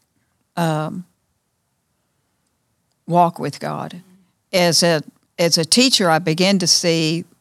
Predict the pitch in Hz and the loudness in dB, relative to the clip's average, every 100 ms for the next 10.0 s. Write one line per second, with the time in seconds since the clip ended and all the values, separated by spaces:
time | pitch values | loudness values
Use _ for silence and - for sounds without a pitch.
0 | _ _ _ - 160 160 165 - 180 156 | _ _ _ -4 0 2 2 0 0 -2
1 | - 156 170 165 160 165 - 151 147 160 | -4 -2 -4 -2 -2 0 -2 -4 -4 -4
2 | 156 156 156 - _ _ _ - 160 160 | -2 -4 -6 -12 _ _ _ -8 -6 -4
3 | 165 151 180 165 156 151 170 - 165 156 | -4 -6 -6 -8 -8 -8 -6 -4 -2 -2
4 | 147 147 - _ _ _ _ _ _ - | -4 -6 -8 _ _ _ _ _ _ -4
5 | 170 165 175 190 196 190 - - _ _ | -2 0 2 2 2 0 -2 -4 _ _
6 | _ _ _ _ _ _ - 180 165 165 | _ _ _ _ _ _ -6 -2 -2 0
7 | 175 180 170 160 156 156 226 160 160 - | 0 2 0 0 -2 -4 -4 -4 -4 -4
8 | 185 170 156 - 175 175 190 185 180 151 | -4 -2 0 0 0 0 0 0 0 -2
9 | 175 170 170 160 160 160 156 151 151 - | 0 0 -2 -4 -4 -2 -4 -4 -2 -2